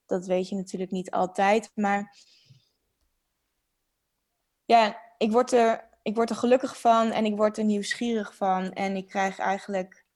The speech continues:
zin in, dan zin in meer of zo, of in een vervolg, of, ja.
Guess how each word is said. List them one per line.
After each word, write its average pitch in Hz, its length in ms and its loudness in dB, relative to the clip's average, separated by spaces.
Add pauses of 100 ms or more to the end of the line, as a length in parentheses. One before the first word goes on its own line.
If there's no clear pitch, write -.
(1200)
zin 185 320 -6
in, 180 500 -6 (640)
dan 185 480 -6 (720)
zin 214 200 -2
in 196 120 0
meer 196 340 0
of - 120 -10
zo, 170 240 -6
of 175 140 -12
in 175 80 -10
een 170 80 -12
vervolg, 175 600 -10
of, - 360 -16 (280)
ja. 175 260 -14